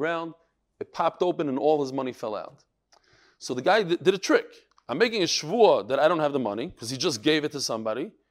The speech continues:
but it was a trick. So therefore, they said, "There's no more tricks." All the shvuas have to do with, with what we are thinking in our head. So if you're a tzduki, you're doing all these tricks, you can't do tricks. You can't say, "Oh, I'm gonna do it, I'll das this."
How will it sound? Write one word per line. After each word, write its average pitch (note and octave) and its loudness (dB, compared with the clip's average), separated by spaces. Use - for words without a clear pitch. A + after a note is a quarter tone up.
but C#3 4
it - 8
was E3+ 4
a A3+ -4
trick. - -4
So A2+ -10
therefore, A#3+ 8
they G#3 6
said, G#3+ 0
"There's F3 -6
no B3 2
more A#3+ 2
tricks." - -6
All C4 8
the D4+ 0
shvuas F#3+ 0
have G3+ 0
to F#3 -10
do E3 -6
with, F3+ -2
with C#3 -4
what A3+ 4
we D4 12
are B3 10
thinking A3+ -2
in G3+ 0
our F3+ 4
head. G#2+ -4
So - -6
if D3 -4
you're C4+ 10
a F3+ 4
tzduki, C#3+ -4
you're B2+ -4
doing F#3+ 0
all F#3 2
these F#3 -6
tricks, - -6
you D3 -8
can't C#4 4
do D4 2
tricks. - -6
You D#3 -12
can't C4 -4
say, A#3 0
"Oh, A3+ 0
I'm G#3+ -2
gonna G3+ 4
do A3+ 0
it, G#3 6
I'll F3+ 6
das F3 0
this." F3 0